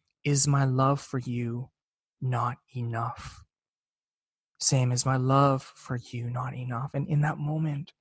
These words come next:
as I contemplated that question, I immediately realized that, wait a second, God's love for me, his approval for me,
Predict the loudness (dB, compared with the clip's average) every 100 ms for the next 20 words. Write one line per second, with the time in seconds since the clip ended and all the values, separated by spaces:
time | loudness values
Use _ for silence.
0 | _ _ _ _ _ _ _ -2 0 0
1 | 2 2 2 0 -2 -2 -4 -4 -4 -6
2 | -4 -2 0 -2 -4 -4 -4 -2 -2 -4
3 | -4 -6 -4 -4 -4 -6 -6 -6 -4 -4
4 | -4 -4 -2 0 0 -2 -2 -2 -2 -4
5 | -6 -6 4 4 6 6 4 2 2